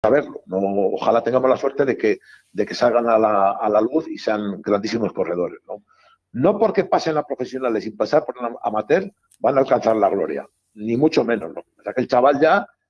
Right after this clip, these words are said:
eh, como dicen en mi pueblo, ha tomado pelo, ha firmado cinco añitos, tiene un sueldo, ya no, ya es independiente,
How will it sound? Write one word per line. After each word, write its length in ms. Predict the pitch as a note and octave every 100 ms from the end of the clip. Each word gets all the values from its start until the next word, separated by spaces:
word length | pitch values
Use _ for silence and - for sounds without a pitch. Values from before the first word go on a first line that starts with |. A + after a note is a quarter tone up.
| _ -
eh, 220 | G#2+ G2+
como 220 | - F#2+ G2+
dicen 300 | A2 B2 C3
en 80 |
mi 80 | C3
pueblo, 260 | C3+ C#3+ D#3
ha 80 | D3+
tomado 240 | G#2+ G#2
pelo, 380 | D3 D#3+ F#2+ - F#2+
ha 100 | -
firmado 420 | A2+ A2+ A2+ A2+
cinco 220 | A#2+ B2 C#3+
añitos, 600 | F3 F3 E3+ F#3 F#3+ F3+
tiene 260 | B2 G#2 A2+
un 100 | A2+
sueldo, 600 | D#3 E3 E3+ G3 G3+ - _ _ -
ya 140 | A#2
no, 420 | A#2 A2 A2 A2+ -
ya 120 | B2 A2+
es 120 | B2
independiente, 960 | A2+ - A2+ F3 F#3+ F#3 F3 F#3 F3